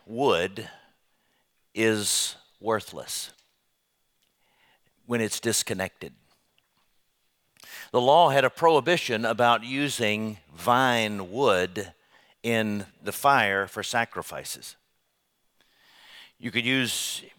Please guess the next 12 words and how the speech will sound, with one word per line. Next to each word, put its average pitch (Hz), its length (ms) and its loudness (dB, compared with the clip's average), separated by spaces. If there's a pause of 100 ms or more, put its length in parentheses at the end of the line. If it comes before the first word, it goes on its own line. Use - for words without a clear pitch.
(160)
any 120 200 2
other 123 160 2
kind 107 220 -2
of 92 80 -8
wood 123 200 -2
because 110 360 0
it 107 100 -6
would, 101 300 -6 (540)
it 107 100 -8
would 87 220 -8
burn 95 340 0
well. 104 380 0